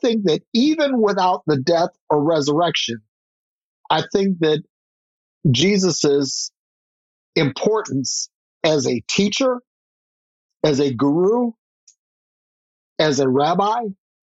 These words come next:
it is, is fantastic. I, I, I honestly, I think that too much emphasis is placed on the death and resurrection and too little emphasis placed on what he actually said to humanity.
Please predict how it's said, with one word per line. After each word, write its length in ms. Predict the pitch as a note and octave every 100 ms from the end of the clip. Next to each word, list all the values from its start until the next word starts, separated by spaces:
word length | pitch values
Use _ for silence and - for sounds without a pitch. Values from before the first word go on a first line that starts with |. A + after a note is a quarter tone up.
| _ _ _ _
it 240 | - E3 G3
is, 340 | F3 D#3+ C#3 -
is 240 | E3+ D3 -
fantastic. 680 | F3 C#3+ - C#4 G#3+ - A2 _
I, 180 | D#3+ F3 -
I, 120 | F3+ F#3+ _ _
I 200 | - F#3+ F#3+
honestly, 680 | F3+ A#3 A#3 G3+ A3 G3+ F#3+ - _ _ -
I 140 | F3+ F#3
think 260 | G#3+ A3 A3+
that 300 | D#3 D#3 E3 - _ -
too 200 | - C4+
much 340 | A3 G3 - -
emphasis 800 | G#3 G#3 D#3+ - A2+ G#2 - - - _ _ _ _
is 240 | - D#3+ - -
placed 340 | F#3 F3 -
on 120 | D#3
the 100 | D3
death 220 | C#3+ D#3 D3+
and 120 | D3
resurrection 800 | C#3+ C3+ D3 E3+ D3 - B2+ B2 - _ _ _ _
and 180 | E3 D3+
too 160 | - G3+
little 300 | F#3 G#3 -
emphasis 540 | D#3 D#3 C#3+ - C#3+ -
placed 300 | F3+ D3 -
on 280 | D3 C#3+ C3+
what 180 | D3+ C#3+
he 200 | D#3+ E3 -
actually 520 | C3+ C#3 - C#3+ C3
said 500 | A2+ - - D#3 B2+ A2+ A#2 _ _ _ _
to 180 | - D3
humanity. 600 | C#3 C#3 C#3 A#2+ A2 E2+